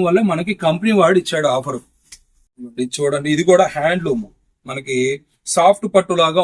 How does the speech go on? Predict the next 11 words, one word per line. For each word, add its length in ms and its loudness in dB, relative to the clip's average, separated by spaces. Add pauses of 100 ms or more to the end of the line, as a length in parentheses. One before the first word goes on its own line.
ఉంటుంది. 300 -14 (1700)
వీటికి 300 2 (140)
బ్లౌజ్ 320 2 (140)
పేరప్ 340 2
చేసుకుంటే 460 0 (240)
చాలా 240 2 (140)
గ్రాండ్ 360 -2
గా 140 0
ఉంటాయి. 300 -8 (1160)
ఆర్గంజా, 460 0 (320)
ఇదిగోండి, 400 -12